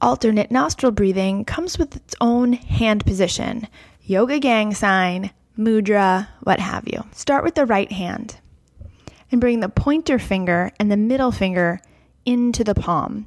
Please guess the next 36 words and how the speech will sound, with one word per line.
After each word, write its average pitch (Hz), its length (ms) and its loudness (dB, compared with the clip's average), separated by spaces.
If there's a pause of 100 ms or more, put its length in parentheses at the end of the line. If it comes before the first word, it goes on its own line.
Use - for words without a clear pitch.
So - 80 -2
these 226 160 2
are 247 60 2
your 202 160 2
peace 214 420 -2
sign 170 540 0
fingers. 170 720 0 (680)
So - 80 -12
you're 220 80 2
gonna 208 80 4
bend 233 520 0
those 233 540 0
two 214 220 0
down 175 440 0
to - 120 -6
touch - 280 0
the - 80 -2
palm. - 540 -2 (340)
Meanwhile, 214 460 2
your 180 180 2
pinky, 214 840 0 (240)
your 196 180 0
ring 220 220 2
finger, 202 320 0
and 185 80 0
your 175 160 0
thumb 208 640 0
are 190 180 2
up. - 260 -2 (360)
Your 185 120 2
thumb 175 280 0
sticks - 400 -4
out 120 180 2
a 53 80 -4
little - 160 0
bit. - 160 0